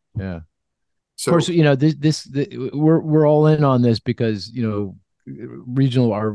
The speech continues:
Speaker 2: regional economic work, uh, really, and we do a lot of work for the real estate industry, and, you know, they, they're, they're clued in on this as an issue. And so we're spending a lot of time on it. And of course, we, uh, Moody's purchased, uh, R M S, right? The big insurance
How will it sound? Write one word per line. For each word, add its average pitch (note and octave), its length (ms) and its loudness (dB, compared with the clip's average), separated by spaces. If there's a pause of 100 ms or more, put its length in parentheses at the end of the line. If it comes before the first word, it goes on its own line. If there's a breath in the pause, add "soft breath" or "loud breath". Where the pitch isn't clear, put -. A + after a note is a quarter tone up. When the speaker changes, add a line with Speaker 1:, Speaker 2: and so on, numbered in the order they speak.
Speaker 2:
regional A#2+ 300 0
economic A2 480 -2
work, F2+ 220 -8 (140)
uh, F2+ 340 -6
really, G#2 380 -8
and A#2+ 240 0
we C3+ 100 -2
do C3 160 0
a - 40 2
lot A2+ 160 2
of A#2 60 0
work A2+ 160 -2
for - 80 -16
the G2+ 80 -6
real A2 140 -2
estate G2 280 -6
industry, F2+ 540 -8
and, F2 240 -8
you G#2+ 80 -8
know, F#2+ 80 -4
they, F#2 140 -4 (280)
they're, G2 400 -8 (200)
they're G#2 160 -8 (440)
clued B2 300 -2
in A2 120 0
on F#2+ 200 -4
this E2+ 200 -8
as F2 140 -10
an F2+ 140 -8
issue. F2+ 340 -10
And E2+ 100 -14
so F2+ 140 -12
we're E2 80 -10
spending F2 260 -10
a E2+ 60 -8
lot D#2+ 100 -10
of - 60 -14
time E2+ 260 -10
on D#2+ 120 -10
it. D#2+ 120 -14 (340 soft breath)
And C3+ 60 2
of C3 60 2
course, C3 320 0 (320 soft breath)
we, C#3 120 0 (340)
uh, A#2 120 4
Moody's B2+ 320 4
purchased, A#2+ 560 -2
uh, G#2+ 240 -2 (300)
R B2 160 -2
M B2 100 2
S, D3 360 -4
right? G#2 240 -6
The G2+ 80 -8
big G#2 240 -4
insurance G#2 580 -6